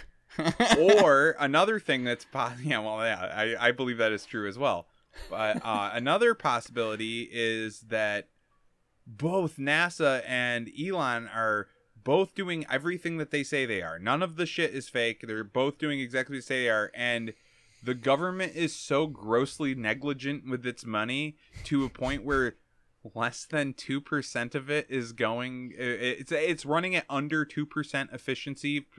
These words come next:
Speaker 2: compared to the private sector, to the point where if you support the government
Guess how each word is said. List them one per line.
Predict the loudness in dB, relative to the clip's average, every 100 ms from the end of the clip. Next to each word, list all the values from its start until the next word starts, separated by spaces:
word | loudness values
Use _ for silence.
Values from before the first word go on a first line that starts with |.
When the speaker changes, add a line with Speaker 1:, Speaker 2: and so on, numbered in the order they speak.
| -10
Speaker 2:
compared | -8 -2 -2 -2
to |
the | -6
private | 0 0 0 -4
sector, | -4 -4 -4 -6 -8 _ _ _ _ _ _ _ -20 _ 0
to | 0
the |
point | 2 2
where | 4
if | 2 0
you | -4
support | 0 0 0 -2 -2
the | -2
government | 2 2 2 -2 -4 -6